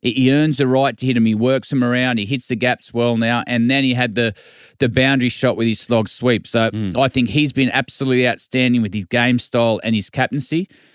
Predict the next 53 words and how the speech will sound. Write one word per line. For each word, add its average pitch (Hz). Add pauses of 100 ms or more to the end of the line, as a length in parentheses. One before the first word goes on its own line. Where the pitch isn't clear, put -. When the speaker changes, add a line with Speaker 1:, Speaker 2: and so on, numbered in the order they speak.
(400)
Speaker 1:
I'm 107
gonna 113
have 127
to -
find 101
a 87
Sixers -
player. 82 (100)
I, 87 (160)
I 117
can't 123
Speaker 2:
Yeah, 123
I -
was 113
gonna 107
Speaker 1:
go 98
Speaker 2:
say, 123
Speaker 1:
without 117
Speaker 2:
there's 107
Speaker 1:
it. -
Speaker 2:
two 160
out 123
of 95
three 110
and 98
there's 98
no 107
one 90
out 95
of 82
the 82
Sixers. -
So 101
who 123
is 101
it, -
quickly? 107 (1300)
Speaker 1:
Y-, 123 (180)
well, 156 (440)
Daniel 170
Hughes, 139 (580)
actually. 156 (120)
Speaker 2:
Oh, 113
you 117
mentioned 131
him 110
before. 110
Yeah. 120
Speaker 1:
Yeah. 135
Speaker 2:
Okay. 165 (100)
Speaker 1:
I, 151
I 202
think 220